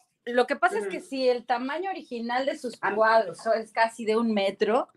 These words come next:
Speaker 1: digo, pues, se usaba un pincelote.
Speaker 2: Bueno,
Speaker 1: Aquí,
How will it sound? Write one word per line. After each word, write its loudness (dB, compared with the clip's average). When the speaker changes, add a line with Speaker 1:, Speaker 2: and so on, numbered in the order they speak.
Speaker 1:
digo, 8
pues, -8
se 2
usaba 4
un 2
pincelote. 2
Speaker 2:
Bueno, 8
Speaker 1:
Aquí, 2